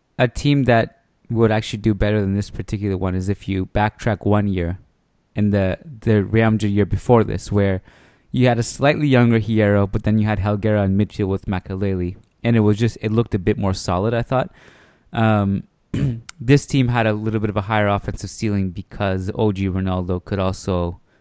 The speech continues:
I mean, you, you saw what you did the same season, the hat-trick at Old Trafford. Um, he was kind of in and out of the team. I mean, he wasn't a hundred percent healthy in this game. In the first leg, he missed half of it because of injury. Um, so that made a difference too.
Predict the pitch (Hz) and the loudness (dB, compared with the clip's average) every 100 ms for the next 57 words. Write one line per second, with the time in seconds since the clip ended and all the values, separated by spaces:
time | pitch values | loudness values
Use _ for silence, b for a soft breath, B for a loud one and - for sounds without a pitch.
0 | _ 117 107 95 - 120 104 - 104 95 | _ -2 -2 -2 -8 -8 -8 -2 -2 -2
1 | 98 101 92 95 - 104 90 - 95 92 | -4 -4 -4 -6 -4 -6 -6 -6 -6 -6
2 | 87 98 95 - 90 87 85 - 87 92 | -8 -10 -10 -10 -6 -6 -6 -8 -8 -12
3 | 85 b b b b - 107 101 92 90 | -14 b b b b -6 -2 -2 -4 -8
4 | 101 _ _ _ - 135 127 - 135 123 | -14 _ _ _ -4 0 0 0 -2 0
5 | 113 107 107 101 98 92 - 110 98 98 | 0 0 0 -2 -4 -6 -8 -6 -4 -4
6 | 95 - - 101 95 107 104 98 95 101 | -8 -12 -8 -6 -6 -4 -4 -4 -6 -6
7 | 95 - - 92 101 95 98 92 98 - | -8 -10 -10 -6 -6 -6 -6 -6 -6 -8
8 | - 95 92 92 92 - 117 - 101 95 | -8 -6 -6 -6 -6 -2 -4 -2 -8 -6
9 | 98 95 - 95 90 95 90 85 - - | -6 -6 -6 -10 -8 -8 -8 -10 -14 -10
10 | 92 90 90 90 85 - b b b b | -10 -8 -8 -6 -8 -10 b b b b
11 | b - - 90 82 85 82 - _ _ | b -16 -10 -10 -10 -12 -14 -18 _ _
12 | _ _ _ _ - - 120 107 95 92 | _ _ _ _ -20 -8 -2 0 0 -4
13 | 90 101 - 95 - - 92 | -4 -8 -10 -14 -14 -10 -10